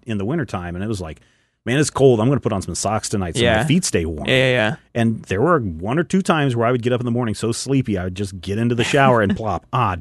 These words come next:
Speaker 1: damn it, I left my socks on."
Speaker 2: And then, then did you also blow
Speaker 1: No, I
Speaker 2: dry
Speaker 1: would,
Speaker 2: them
Speaker 1: no,
Speaker 2: off?
Speaker 1: I would take them off because
Speaker 2: <laughs>
Speaker 1: that's,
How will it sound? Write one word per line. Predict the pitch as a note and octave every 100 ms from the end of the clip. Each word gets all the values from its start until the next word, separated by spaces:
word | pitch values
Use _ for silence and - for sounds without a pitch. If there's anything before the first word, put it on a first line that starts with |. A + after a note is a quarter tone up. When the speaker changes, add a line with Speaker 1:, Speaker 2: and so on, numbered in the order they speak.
| -
Speaker 1:
damn | C#3 A#2
it, | F#2+
I | G2
left | G#2+ A2+
my | A2+
socks | G2+ A2+ G#2+ -
on." | D#3+
Speaker 2:
And | E3+
then, | F3+
then | F3+
did | E3+
you | D#3+ D3+
also | D3+ D3+ D#3+
blow | D#3+ F3+ D3+ C#3+
Speaker 1:
No, |
I | B2+
Speaker 2:
dry | C3+ D3
Speaker 1:
would, |
Speaker 2:
them | D#3 D3+
Speaker 1:
no, |
Speaker 2:
off? | C3 C#3+
Speaker 1:
I | C#3
would | D3
take | C#4+ C#3
them | C3 B2+
off | A#2+ -
because | - C3+ B2
Speaker 2:
<laughs> | C3
Speaker 1:
that's, | C#3